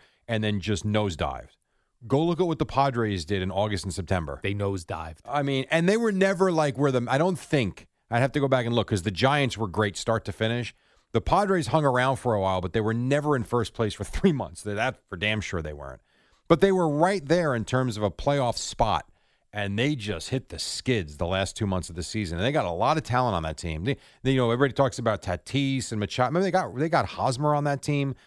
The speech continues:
Speaker 1: They went out, they got good pitching, and they just died.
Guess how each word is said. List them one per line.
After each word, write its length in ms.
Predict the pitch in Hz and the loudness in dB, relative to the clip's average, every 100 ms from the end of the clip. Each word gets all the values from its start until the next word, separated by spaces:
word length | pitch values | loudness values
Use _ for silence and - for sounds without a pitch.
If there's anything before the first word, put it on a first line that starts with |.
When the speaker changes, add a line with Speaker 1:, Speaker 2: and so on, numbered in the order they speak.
| _ _ | _ _
Speaker 1:
They 100 | 120 | -4
went 200 | 120 127 | -2 -2
out, 180 | 123 131 | -2 -4
they 120 | 120 | -6
got 180 | 101 82 | -6 -4
good 180 | 117 92 | -4 2
pitching, 500 | 120 139 139 135 127 - _ - | 2 4 2 0 -2 -12 _ -6
and 120 | 98 | -2
they 80 | 113 | 0
just 340 | 101 82 73 | -2 -6 -2
died. 440 | 101 87 69 69 | 0 0 -4 -12